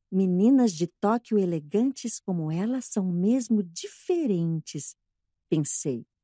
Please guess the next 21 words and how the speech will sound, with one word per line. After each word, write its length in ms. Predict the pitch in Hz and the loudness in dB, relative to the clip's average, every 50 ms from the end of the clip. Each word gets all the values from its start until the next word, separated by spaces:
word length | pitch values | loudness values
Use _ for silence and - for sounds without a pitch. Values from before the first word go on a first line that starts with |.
| _ _ _ _ _ _ _ _ _ _ _ _ | _ _ _ _ _ _ _ _ _ _ _ _
O 80 | - 165 | -4 2
problema 400 | - - 160 165 196 202 202 190 | 4 4 6 6 6 6 4 4
foi 220 | - - 190 170 | 4 2 0 0
que, 340 | 165 - - 175 160 156 156 | 0 -4 -8 -6 -6 -4 -4
embora 500 | 170 175 180 165 175 180 185 185 185 170 | -2 -2 2 4 4 6 6 4 4 2
ela 260 | 165 165 165 165 165 | 2 0 0 0 -2
tivesse 520 | - - 170 139 170 165 170 165 - - 165 | -2 -4 -2 0 0 0 0 0 -2 -2 0
elogiado 580 | 160 170 170 156 139 160 160 160 165 151 160 | 2 2 2 0 0 -2 -2 -2 -2 -2 -2
minha 200 | 156 160 151 151 | -2 -2 -4 -4
blusa, 380 | 135 151 165 190 208 185 165 143 _ _ _ _ _ _ - | -4 0 2 2 2 0 -2 -6 _ _ _ _ _ _ -2
eu 160 | 180 190 202 | 0 2 4
não 120 | 208 214 214 | 4 4 2
fazia 460 | - 226 214 202 180 202 220 240 247 | 2 2 2 2 2 2 2 4 4
ideia 680 | 269 254 214 180 143 175 180 208 220 226 214 190 170 156 | 4 2 0 -2 2 4 4 6 6 6 4 4 2 0
da 160 | 151 160 160 | -2 -4 -2
marca 480 | 160 165 175 180 185 156 - - 175 160 | 0 0 0 0 -2 -4 -8 -8 -8 -4
que 120 | - 190 | 0 0
havia 320 | 175 175 156 165 175 175 | 0 2 2 2 2 2
mencionado, 760 | 165 165 175 175 - - 180 170 170 165 160 160 165 143 147 - _ _ _ _ _ _ - | 2 2 0 -2 -2 0 -2 0 0 0 0 -2 -2 -2 -4 -8 _ _ _ _ _ _ -2
Pink 360 | 190 170 165 151 - - - - - | 0 2 0 0 -2 -10 -16 -12 -10
House. 480 | - 139 135 143 143 139 120 - - - | -8 -6 -6 -6 -8 -10 -12 -12 -14 -16